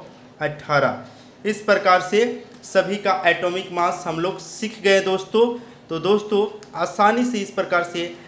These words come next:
एटॉमिक मास निकाल सकते हैं। तो इसे कैसे याद करना है? ये प्लस जो फ़ोन नंबर है, तो फ़ोर्टी टू से याद कर लीजिएगा, फ़ोर्टी टू से डबल डबल डिजिट होता है। और कितना से स्टार्ट करना है? ट्वेल्व से। ट्वेल्व, ट्वेल्व, थर्टीन, थर्टीन, फ़ोर्टीन,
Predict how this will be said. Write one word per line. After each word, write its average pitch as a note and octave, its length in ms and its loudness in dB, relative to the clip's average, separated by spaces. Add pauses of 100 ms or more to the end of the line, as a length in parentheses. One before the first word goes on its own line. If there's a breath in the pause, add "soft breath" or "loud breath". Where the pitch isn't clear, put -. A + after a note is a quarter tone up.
एटॉमिक D#3+ 460 -4
मास D#3+ 300 -2
निकाल D3 280 -2
सकते C#3+ 340 -6
हैं। B2 240 -10 (300)
तो E3+ 60 -4
इसे F#3+ 220 -2
कैसे A3 280 -2
याद G#3+ 240 2
करना G#3+ 200 0
है? A3 140 -2 (380)
ये F3+ 160 -2
प्लस F#3+ 340 0
जो G3+ 80 0
फ़ोन G3+ 220 -2
नंबर G3+ 260 0
है, A3+ 120 -2 (400 loud breath)
तो G3 80 0
फ़ोर्टी G3+ 280 -2
टू G#3 160 -6
से G#3 140 -4
याद G3 200 2
कर F#3+ 60 -4
लीजिएगा, F#3 340 -2
फ़ोर्टी F#3+ 280 -6
टू F#3 200 -10
से G#3 180 0
डबल F3 280 0
डबल E3+ 240 0
डिजिट D#3+ 360 -10
होता E3+ 220 0
है। G3+ 180 -4 (260 loud breath)
और E3+ 100 -2
कितना F3 280 -6
से F#3+ 160 -4
स्टार्ट F#3 240 -2
करना F#3 200 -2
है? G#3+ 100 -2
ट्वेल्व E3+ 320 -2
से। A#2+ 120 -4 (440)
ट्वेल्व, G#3+ 400 4 (240)
ट्वेल्व, F#3 380 4 (360)
थर्टीन, G#3 640 2
थर्टीन, E3+ 420 0 (240)
फ़ोर्टीन, G3+ 460 0